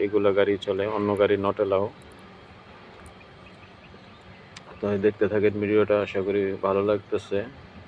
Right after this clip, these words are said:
যারা গাছ টাছ ভালোবাসেন, প্রাকৃতিক ভালোবাসেন, তাদের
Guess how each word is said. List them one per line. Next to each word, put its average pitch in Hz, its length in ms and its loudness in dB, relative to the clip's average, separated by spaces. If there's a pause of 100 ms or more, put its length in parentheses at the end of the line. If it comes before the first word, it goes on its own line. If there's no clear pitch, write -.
(680)
যারা 104 320 4 (100)
গাছ 104 240 4
টাছ 104 160 0
ভালোবাসেন, 101 600 2
প্রাকৃতিক 98 400 0
ভালোবাসেন, 98 480 2
তাদের 95 280 2